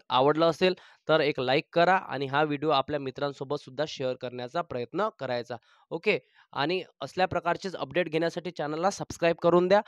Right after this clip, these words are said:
आणि सबस्क्राईब केल्याच्यानंतर एक महत्त्वाची बाब, ही अजूनही Telegram चॅनलवरती जॉईन नसेल झाला तर त्याची लिंकसुद्धा मी तुम्हाला डिस्क्रिप्शन बॉक्समध्ये देऊन देईल. तिथे जाऊन तुम्ही नक्कीच आपल्या Telegram चॅनलवर जॉईन व्हायचं. ओके, चला मित्रांनो, भेटूया पुढच्या व्हिडिओमध्ये नवीन एक अपडेट घेऊन, नवीन एक नोटिफिकेशन घेऊन मी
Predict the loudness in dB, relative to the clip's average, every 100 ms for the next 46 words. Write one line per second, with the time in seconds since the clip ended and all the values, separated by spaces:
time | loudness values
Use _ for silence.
0 | -6 -10 -8 -4 -4 0 0 0 -2 0
1 | -2 -2 -2 -4 0 0 2 0 0 0
2 | 0 -2 -4 -2 2 2 4 4 4 2
3 | 2 4 4 4 4 6 6 6 2 2
4 | 0 2 2 -2 _ -18 -4 -2 0 0
5 | 2 0 0 0 2 2 2 4 4 2
6 | -2 -4 -2 0 0 0 -2 2 2 4
7 | 4 4 0 -6 0 2 4 2 2 4
8 | 6 4 -2 -4 -2 0 0 -2 -2 -2
9 | 0 0 0 -4 0 0 2 2 2 0
10 | -8 -8 -8 -8 -4 0 -2 -4 -20 _
11 | 0 2 2 2 2 2 4 4 4 2
12 | 4 4 6 4 4 2 0 -2 -4 -6
13 | -4 -4 -2 -2 0 -2 -2 -2 -2 -4
14 | -6 -4 -2 4 4 4